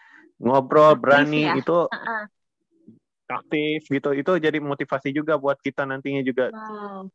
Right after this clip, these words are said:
Speaker 1: Terus, terus mereka
Speaker 2: Wow.
Speaker 1: me-, merespon kita dengan baik gitu aja sih. Pokoknya buat
Speaker 2: Ya.
Speaker 1: siapa tadi, Mas Iksan, aku sih ngasih tips ya, supaya kita bisa interaksi sama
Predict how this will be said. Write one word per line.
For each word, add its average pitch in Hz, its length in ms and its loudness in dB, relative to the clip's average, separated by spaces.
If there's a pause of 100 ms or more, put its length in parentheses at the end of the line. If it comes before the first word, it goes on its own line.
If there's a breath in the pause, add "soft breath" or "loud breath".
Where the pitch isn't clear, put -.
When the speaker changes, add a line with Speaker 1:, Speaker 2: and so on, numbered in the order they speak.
Speaker 1:
Terus, - 240 -4 (340)
terus - 320 -4
mereka 139 320 4
Speaker 2:
Wow. 139 220 -4
Speaker 1:
me-, - 100 -20
merespon 131 400 2
kita 139 240 2
dengan 135 220 0
baik 117 240 6 (180)
gitu 95 220 0
aja 101 180 0
sih. 107 320 0 (1300)
Pokoknya 131 320 -6
buat 135 240 2
Speaker 2:
Ya. 240 160 -8 (320)
Speaker 1:
siapa 139 240 -4
tadi, 156 160 -2
Mas 135 320 -6
Iksan, 156 560 -6 (480)
aku 151 320 -4
sih 170 320 -2
ngasih 131 240 -2
tips - 320 -6
ya, 127 220 2
supaya 123 340 -4
kita 131 320 -4 (220)
bisa 123 240 -4
interaksi 127 420 -6
sama 123 400 -6